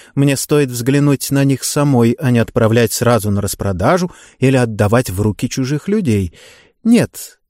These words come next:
мы поедем вместе, переберем вещи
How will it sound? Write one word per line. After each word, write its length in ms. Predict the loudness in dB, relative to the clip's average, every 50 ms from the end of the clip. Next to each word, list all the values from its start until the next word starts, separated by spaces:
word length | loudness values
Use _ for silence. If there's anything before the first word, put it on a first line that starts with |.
| _ _
мы 220 | 2 2 2 2
поедем 500 | 2 0 0 2 2 2 2 2 0 0
вместе, 600 | 0 0 -2 -2 -2 -2 -4 -8 -10 -6 -8 -8 -8 _ _ _ _ _ _
переберем 580 | 0 2 2 2 2 2 2 2 2 2 0
вещи 580 | -2 -2 -2 -2 0 -2 -2 -4 -4 -4 -4